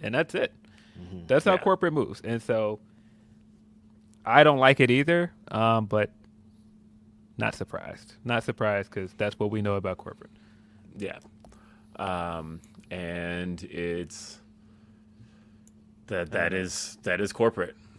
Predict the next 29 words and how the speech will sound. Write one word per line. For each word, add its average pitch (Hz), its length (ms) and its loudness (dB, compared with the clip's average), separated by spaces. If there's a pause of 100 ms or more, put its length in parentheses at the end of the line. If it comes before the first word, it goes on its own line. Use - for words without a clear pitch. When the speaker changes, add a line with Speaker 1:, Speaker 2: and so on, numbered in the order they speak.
(200)
Speaker 3:
Uh, 101 260 2
Speaker 1:
Why, 101 300 4
Speaker 3:
we're 110 160 0
Speaker 1:
why 123 120 4
do 143 80 4
you 151 60 2
think 147 260 0
I 135 120 6
always 135 400 6
come 135 200 2
on 131 120 4
here 131 180 2
and 123 80 0
say, 123 220 4
"What, 139 260 2
guys? 160 340 2
Support - 560 -4
the 131 80 4
wrestlers, 120 600 4
not 95 240 -2
the 113 60 -6
Speaker 2:
Mm-hmm. 95 60 -8
Speaker 1:
companies. - 460 -6
We're 113 140 2
supporting 143 400 2
Speaker 2:
Mm-hmm. 95 40 -4
Speaker 1:
Jay 127 120 0
Briscoe." - 480 -10 (180)
Speaker 2:
Mm-hmm. 90 340 -8